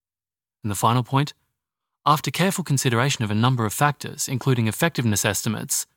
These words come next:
we decided to disband our team focused on the campaign and invest the resources elsewhere.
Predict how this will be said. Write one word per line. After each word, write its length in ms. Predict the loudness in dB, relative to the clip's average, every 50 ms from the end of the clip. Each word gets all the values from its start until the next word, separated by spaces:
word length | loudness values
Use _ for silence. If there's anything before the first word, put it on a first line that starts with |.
| _ _ _ _ _ _ _ _ _ _
we 60 | 0
decided 420 | 0 2 4 4 4 4 4 0 -2
to 80 | -4 -2
disband 520 | 0 0 -2 0 _ 2 2 2 2 2
our 120 | 0 0
team 320 | -2 -4 -6 -6 -4 -6 -8
focused 400 | -4 -2 -4 -2 -2 -4 -4 -2
on 80 | -2
the 80 | -2 -2
campaign 560 | -2 -2 -2 -2 -2 -2 -2 -2 -4 -6 -10 _ _ _ _ _ _ _ _ -2
and 100 | 0 2
invest 440 | 2 2 4 2 2 2 0 -2
the 60 | -4 -4
resources 460 | -2 0 -2 -2 -2 -2 -4 -4 -4
elsewhere. 540 | -2 -2 -2 -2 -2 -4 -4 -6 -8 -8